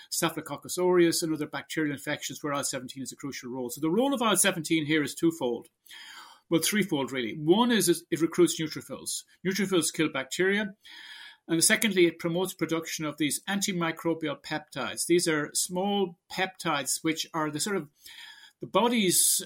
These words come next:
uh, antibiotics, really. They're, they're small molecules that can directly kill bacteria.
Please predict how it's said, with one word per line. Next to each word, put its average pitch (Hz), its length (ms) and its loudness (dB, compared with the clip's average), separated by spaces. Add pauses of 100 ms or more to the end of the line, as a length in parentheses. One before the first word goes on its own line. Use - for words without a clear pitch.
uh, 160 180 -6
antibiotics, 156 720 2
really. 107 340 -6 (300)
They're, 151 200 -2
they're 156 120 -2
small 208 260 0
molecules 175 380 0
that 151 120 -4
can 143 160 2
directly 185 600 -2
kill 143 680 -2 (520)
bacteria. 151 680 -2